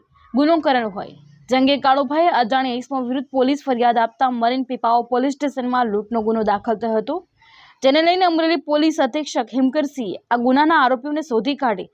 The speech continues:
તેમના વિરુદ્ધ કાયદેસર કાર્યવાહી કરવા અને વણ શોધાયેલ ગુનાઓ ડિટેક્ટ કરવા અમરેલી એલસીબી ટીમને માર્ગદર્શન આપેલ હોય, જે માધ્યમથી અમરેલી એલસીબી પોલીસ દ્વારા બે આરોપીઓની અટકાયત કરી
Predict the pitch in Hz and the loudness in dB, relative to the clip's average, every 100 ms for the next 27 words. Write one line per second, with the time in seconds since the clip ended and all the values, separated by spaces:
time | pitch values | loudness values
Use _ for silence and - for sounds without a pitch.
0 | _ _ - 262 269 262 254 247 269 196 | _ _ -4 0 2 0 -2 0 0 -2
1 | - 247 247 285 285 285 262 247 247 240 | -4 0 0 -2 -4 -4 -2 -2 -4 -4
2 | 233 233 285 - 233 233 226 247 262 220 | -2 0 0 0 -2 -2 0 0 0 0
3 | 240 220 214 214 220 226 226 226 240 - | 0 0 0 0 2 2 0 0 -2 -2
4 | 226 214 214 214 233 254 233 220 240 262 | -2 2 0 2 2 2 2 0 -2 -4
5 | 247 233 240 214 202 196 220 226 196 175 | -2 -2 0 0 -2 -2 -4 -2 -2 -2
6 | 180 180 - _ _ _ _ _ _ _ | -6 -8 -18 _ _ _ _ _ _ _
7 | _ _ _ _ 240 254 277 269 359 370 | _ _ _ _ 0 2 2 2 0 2
8 | 392 349 370 381 349 311 320 330 311 302 | 2 2 2 2 0 -2 -4 -2 0 0
9 | 311 294 349 320 330 262 262 269 320 320 | 0 0 0 2 2 2 0 -4 -8 -6
10 | 294 - 285 269 302 302 | -6 -6 -10 -6 -2 -2